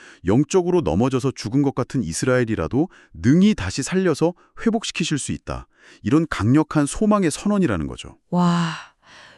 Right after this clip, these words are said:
Speaker 2: 이 회복의 원리가 단순히 이스라엘 민족 전체에게만 해당되는 게 아니라 해설은 이걸 개인의 신앙 여정에도 적용하고 있네요.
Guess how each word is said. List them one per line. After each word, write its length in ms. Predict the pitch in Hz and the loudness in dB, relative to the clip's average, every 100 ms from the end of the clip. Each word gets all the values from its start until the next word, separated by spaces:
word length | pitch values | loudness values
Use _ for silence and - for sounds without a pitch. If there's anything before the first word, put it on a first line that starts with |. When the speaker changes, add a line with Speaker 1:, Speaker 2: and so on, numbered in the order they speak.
| _ | _
Speaker 2:
이 200 | - 262 | -2 0
회복의 520 | 285 - 403 392 359 370 | 2 0 2 2 4 4
원리가 520 | 170 160 214 226 233 | 6 4 4 4 2
단순히 640 | - 151 175 226 214 220 | 2 0 0 2 2 2
이스라엘 480 | 185 208 - 277 269 | 0 -4 2 4 4
민족 400 | 180 156 196 226 | 4 2 2 0
전체에게만 840 | - 151 190 - 285 240 208 196 | 0 0 0 2 2 2 2 0
해당되는 540 | 226 294 311 269 226 214 | 0 2 2 4 2 2
게 80 | |
아니라 540 | 175 117 127 196 151 131 - - - - - | -2 -4 -4 -4 -4 -6 -14 -20 -20 -16 -4
해설은 360 | 403 403 349 247 | 0 2 4 4
이걸 280 | 180 220 | 4 2
개인의 600 | 233 - 165 202 240 247 | 2 0 2 4 4 4
신앙 440 | 247 - 349 370 233 | 4 2 2 4 4
여정에도 540 | 143 147 220 214 175 | 2 2 2 2 0
적용하고 560 | - 139 175 226 220 165 | -4 -2 2 2 2 0
있네요. 380 | 139 135 139 | -4 -4 -6